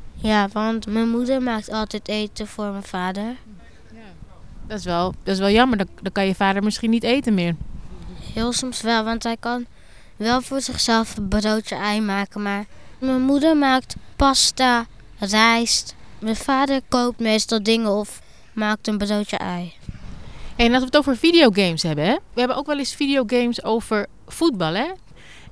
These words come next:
Speaker 2: En tot een tijd geleden waren er eigenlijk helemaal geen vrouwelijke voetballers. Maar gelukkig nu wel.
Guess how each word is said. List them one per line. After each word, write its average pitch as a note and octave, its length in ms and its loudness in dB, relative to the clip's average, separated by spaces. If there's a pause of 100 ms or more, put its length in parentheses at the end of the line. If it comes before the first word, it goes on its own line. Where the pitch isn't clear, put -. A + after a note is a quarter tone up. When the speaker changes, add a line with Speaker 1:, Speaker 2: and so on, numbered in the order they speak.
Speaker 2:
En A#3+ 200 0 (140)
tot C#4 160 2
een B3+ 100 2
tijd C#4+ 240 4
geleden G#3+ 360 2
waren G3+ 260 4
er G3+ 100 -2
eigenlijk B3+ 340 0
helemaal G3+ 240 2
geen G3+ 140 2
vrouwelijke D#4 480 0
voetballers. F3 600 -2
Maar G#3 120 2
gelukkig D4+ 420 0
nu F#3 160 4
wel. A#3+ 420 4